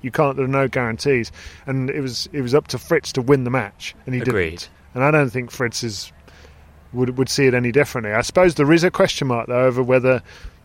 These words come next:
Speaker 1: just in this situation, maybe you need to have, have a backup,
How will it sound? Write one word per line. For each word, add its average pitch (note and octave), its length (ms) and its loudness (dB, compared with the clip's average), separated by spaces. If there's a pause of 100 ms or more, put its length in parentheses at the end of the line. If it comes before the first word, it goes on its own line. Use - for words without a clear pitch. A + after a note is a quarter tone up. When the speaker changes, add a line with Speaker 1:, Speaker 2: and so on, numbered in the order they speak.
Speaker 1:
just D#3 300 0
in C3+ 120 -2
this C3 120 -4
situation, D#3 760 -2
maybe D#3 220 -4
you D#3+ 80 0
need E3 160 -4
to D#3+ 260 -4
have, D#3 300 -6
have E3 260 -6
a G3+ 60 -2
backup, G#2+ 480 -6